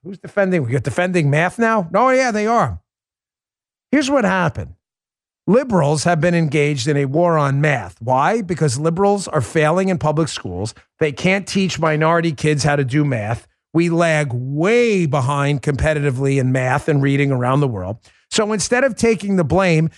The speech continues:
and blaming the teachers' unions, who are really at fault for this, what are they doing? Liberals blame the process, and they say, "What? Yep, you guessed it, Joe. Math is racist. It's definitely the math.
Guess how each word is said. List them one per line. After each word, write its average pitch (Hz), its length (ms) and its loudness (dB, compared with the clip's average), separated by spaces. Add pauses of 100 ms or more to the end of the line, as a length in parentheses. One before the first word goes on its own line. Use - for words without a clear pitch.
(160)
and 156 280 2
blaming 180 400 2
the 151 80 0
teachers' 185 460 0
unions, 131 340 0
who 156 140 2
are 131 80 2
really 185 340 2
at 127 100 -4
fault 104 300 -6
for 107 180 -10
this, 95 380 -6 (880)
what 156 160 0
are 175 60 0
they 175 120 2
doing? 214 400 2 (1040)
Liberals 190 440 0
blame 139 280 -2
the 143 100 -2
process, 196 600 0
and 156 100 2
they 156 160 2
say, 151 300 0
"What? 180 480 0 (100)
Yep, 165 380 -4
you 202 120 -2
guessed 233 380 0
it, 208 100 -2
Joe. 190 480 0 (140)
Math 180 460 -2
is 151 180 -6
racist. 139 680 -4
It's 120 200 -4
definitely 202 520 0
the 190 120 0
math. 175 400 0